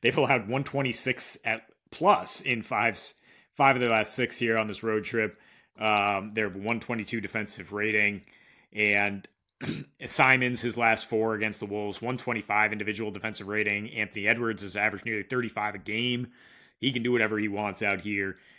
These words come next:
And then the Wolves' second unit can just clean this up if, if the Blazers are, they're probably totally fine with losing as many games as <laughs> possible here, um, especially at the end of this road trip.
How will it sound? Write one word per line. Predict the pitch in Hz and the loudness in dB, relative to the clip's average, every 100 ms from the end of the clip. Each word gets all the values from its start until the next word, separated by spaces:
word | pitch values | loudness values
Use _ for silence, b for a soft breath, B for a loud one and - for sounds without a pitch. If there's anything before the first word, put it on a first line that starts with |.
| b | b
And | 113 110 | -6 -4
then | |
the | 101 | -4
Wolves' | 104 107 | -2 -4
second | - 107 101 | -2 -4 -2
unit | 107 101 | -2 -2
can | 101 | -4
just | 92 - | -10 -8
clean | - 110 | -6 -6
this | 101 - | -6 -4
up | 107 107 | -2 -2
if, | 98 _ | -8 _
if | 110 - | -12 -10
the | |
Blazers | 92 107 107 101 98 | -6 -2 -2 -4 -6
are, | 95 120 | -10 -6
they're | 123 | -6
probably | 113 - 156 120 95 95 | -6 0 2 2 -2 -4
totally | - 131 131 113 | -2 0 0 0
fine | 98 101 95 90 90 b b b b - | -2 -6 -6 -8 -10 b b b b 0
with | 123 113 | 0 2
losing | 113 131 113 | -2 0 0
as | 107 104 | -2 -2
many | 110 | -2
games | 98 101 92 | 0 -2 -2
as | 92 | -10
<laughs> | |
possible | - 92 - - - - 127 | -8 -6 -2 -2 -4 -6 -6
here, | - 107 107 104 B B B B | -2 -2 -2 -4 B B B B
um, | 95 104 98 98 120 | -6 -2 -2 -4 -8
especially | 120 - 127 - 110 | -8 -2 -2 4 2
at | 101 | 2
the | 101 | -2
end | 95 | -6
of | 92 | -6
this | 87 | -10
road | 95 87 | -10 -10
trip. | - 80 | -12 -16